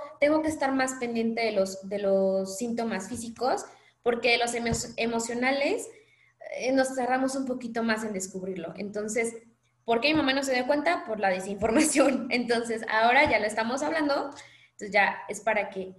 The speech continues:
vayamos un poco más con los ojos abiertos y cuidando esta parte.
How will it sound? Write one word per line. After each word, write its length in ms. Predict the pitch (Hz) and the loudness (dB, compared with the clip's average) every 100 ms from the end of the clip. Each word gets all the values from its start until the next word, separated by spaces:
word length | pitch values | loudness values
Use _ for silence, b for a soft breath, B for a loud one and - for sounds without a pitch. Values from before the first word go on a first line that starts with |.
| b b - | b b -6
vayamos 480 | 196 214 214 226 | 2 2 2 0
un 100 | 226 | -4
poco 240 | 226 226 214 | -6 -4 -4
más 220 | 214 208 | -4 -6
con 140 | - 208 | -8 -6
los 180 | 196 | -6
ojos 220 | 208 196 202 | -8 -10 -8
abiertos 480 | 202 202 196 196 196 | -2 -2 -2 -8 -10
y 160 | 180 | -14
cuidando 500 | - 208 196 190 190 | -8 -4 -4 -2 -4
esta 300 | 185 190 190 | -6 -10 -12
parte. 320 | 190 185 185 | -10 -10 -12